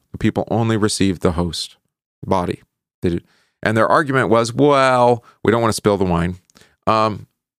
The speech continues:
<laughs> okay. And you, maybe you've seen the Luther movie and what happens there. Um, and they would also argue, "Well, where there's body, there must be blood." Right? Well, now you're, you're, this is what we call sophistry. You're just, you're, um, arguing from reason rather than from the clear words of Jesus,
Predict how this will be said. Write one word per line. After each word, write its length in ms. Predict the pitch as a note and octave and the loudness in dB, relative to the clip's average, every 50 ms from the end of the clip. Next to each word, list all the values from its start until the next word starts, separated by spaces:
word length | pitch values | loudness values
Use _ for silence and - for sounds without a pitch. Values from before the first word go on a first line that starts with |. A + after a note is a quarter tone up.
| _ - - | _ -12 -12
<laughs> 480 | - - - - _ _ _ - - | -12 -12 -16 -20 _ _ _ -8 -6
okay. 260 | F2 F2 F2+ F2 F#2 G2 - - - - _ _ _ _ _ | -4 -2 -2 -2 -4 -6 -10 -18 -20 -20 _ _ _ _ _
And 360 | - G#2+ G#2+ G#2 G2+ F#2 F2 | -2 0 0 0 0 0 0
you, 80 | A2 G#2+ | 0 0
maybe 240 | G#2 G#2 G2 F2+ F2+ | 2 0 2 0 0
you've 60 | - | -2
seen 140 | - F2+ F2 | -2 -4 -2
the 80 | F2+ | -2
Luther 300 | F2 E2+ F2 E2 - F2+ | 0 -2 -2 -2 -4 -4
movie 300 | F2+ E2+ E2+ E2 E2 F2 | -2 -2 -2 -2 -2 -2
and 180 | F2 E2+ E2 D#2+ - | -2 -4 -6 -6 -6
what 120 | E2+ E2+ | -6 -6
happens 320 | E2 E2+ E2+ - - E2 - | -4 -6 -6 -8 -10 -6 -4
there. 220 | F2+ F2+ F2 F2 - _ _ _ _ _ _ _ _ _ - - _ _ _ | -4 -4 -6 -8 -12 _ _ _ _ _ _ _ _ _ -20 -20 _ _ _
Um, 360 | G#2 G#2 G2+ G2 G2+ G2+ F#2+ - | -2 0 2 2 2 0 0 0
and 120 | - B2 C3+ | 0 2 4
they 80 | C#3 | 4
would 100 | C3 B2 | 4 4
also 300 | A#2+ A#2+ A#2+ - - A#2 | 4 4 2 2 2 2
argue, 260 | F#2 G#2 F#2 F#2+ G2+ | 2 2 2 0 2
"Well, 160 | F#2 A2 B2 B2 | 2 2 2 2
where 160 | B2 D3 D3+ | 2 2 2
there's 180 | C#3 C3 A2+ | 2 2 0
body, 280 | F2 F#2 G2+ F#2+ F#2+ F#2+ | 0 0 0 0 0 0
there 120 | E2+ F#2 | 0 0
must 200 | F2 F#2 F2+ - | 0 -2 -4 -4
be 100 | - - | -6 -8
blood." 300 | - - B1 G1+ - - - _ _ _ _ _ _ _ _ _ _ | -4 -2 -2 -4 -4 -6 -12 _ _ _ _ _ _ _ _ _ _
Right? 260 | A#2 G#2+ A#2+ - - _ _ _ - | -6 -6 -6 -6 -8 _ _ _ -4
Well, 140 | G#2 A#2+ A#2+ | -4 -2 -2
now 140 | B2+ C#3+ C#3+ | -2 -2 0
you're, 200 | C#3 C3 A#2+ - | 0 0 -2 -2
you're, 260 | - - - F2+ - - _ | -4 -6 -6 -6 -6 -4 _
this 180 | - G#2+ - - | -4 -4 -4 -6
is 120 | G#2 - | -4 -2
what 100 | B2 D#2+ | -2 -2
we 60 | F#2+ | 0
call 160 | - - G2 F2 | -2 -4 -4 -4
sophistry. 640 | - - G#2+ G2+ - - D2+ - - - A#1+ - | -2 -2 -2 -2 -2 -4 -8 -6 -6 -6 -6 -4
You're 120 | - F2 G2+ | -4 -4 -2
just, 260 | F#2+ G#2+ G2 - - - - - _ _ _ | -2 -4 -4 -6 -10 -20 -20 -20 _ _ _
you're, 280 | G#2+ G#2 G2+ G2+ G2 F#2+ | 0 0 2 2 2 0
um, 220 | F#2 F#2 F2+ - - - _ _ _ _ | 0 -2 -4 -8 -10 -16 _ _ _ _
arguing 560 | - G#2+ A#2+ B2+ A#2 A#2 G#2+ G2 G2 G2 F#2+ E2+ | 0 0 0 0 0 0 0 0 0 -2 -4 -6
from 340 | - - G2+ G2+ F2+ F2 | -4 -2 -2 -2 0 0
reason 500 | G2+ C3+ D3+ C#3 F#2+ F2+ F#2+ G2 A2 A2+ - - _ _ | 2 2 2 2 2 0 -2 -2 -4 -6 -10 -14 _ _
rather 280 | - G#2+ A2+ A#2 A2 A2 | -2 0 0 0 0 0
than 140 | G#2 G#2 G2 | 0 -2 -2
from 160 | - - G#2+ | -2 -4 -6
the 80 | G2 - | -6 -2
clear 220 | - G#2+ G2 G2 | 0 0 0 2
words 240 | F2+ F#2 F2+ E2+ - | 0 0 -2 -2 -4
of 80 | F2 | -6
Jesus, 400 | - - F#2 F2+ - - - - | -6 -4 -6 -6 -6 -10 -14 -16